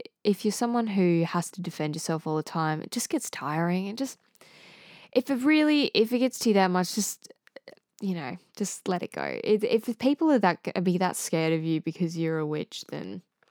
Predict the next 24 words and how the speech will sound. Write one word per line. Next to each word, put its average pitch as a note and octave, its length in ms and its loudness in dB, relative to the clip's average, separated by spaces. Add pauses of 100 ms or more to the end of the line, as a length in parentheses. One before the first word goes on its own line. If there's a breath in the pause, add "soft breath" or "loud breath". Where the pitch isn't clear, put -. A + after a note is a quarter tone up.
(580)
not G#3 160 0
really G3 220 6
worth D3+ 240 0
having D3 300 -2
around, D3+ 400 -2
to - 80 -6
be E3+ 120 -2
honest. - 440 -6 (680 loud breath)
Um, F3 280 2
another F3 240 4
misconception E3+ 720 -2
is E3+ 140 -2
that E3 240 0
we E3+ 120 4
all F#3 200 6
wear F3 240 6
black E3+ 640 2
and E3+ 100 0
we E3 60 0
dress E3+ 400 -2
really E3+ 440 6
gothic E3 720 0
and E3 180 2
we, D#3 280 0